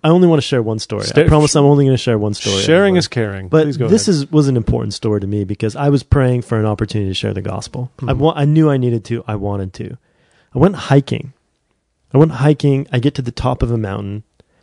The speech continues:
Speaker 1: I'm sitting on top of the mountain. There's another guy sitting on top of the mountain. The other guy sitting on top of the mountain is reading a Bible. We sit on top of the mountain in silence for a long time.
Speaker 2: Yeah.
Speaker 1: And as I leave, I ask him to take a picture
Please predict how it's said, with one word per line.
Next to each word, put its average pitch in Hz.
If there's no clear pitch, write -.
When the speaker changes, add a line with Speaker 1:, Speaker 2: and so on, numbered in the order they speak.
Speaker 1:
I'm 117
sitting 151
on 127
top 117
of 110
the 107
mountain. 98
There's 127
another 123
guy 113
sitting 104
on 98
top 98
of -
the 101
mountain. 127
The 143
other 190
guy 196
sitting 175
on 139
top 131
of 123
the 120
mountain 113
is 101
reading 113
a 120
Bible. 98
We 139
sit -
on 180
top 156
of 139
the 123
mountain 120
in 104
silence 107
for -
a 101
long 98
time. 131
Speaker 2:
Yeah. 107
Speaker 1:
And 139
as 151
I 156
leave, 156
I 127
ask 120
him 120
to 110
take 107
a -
picture 98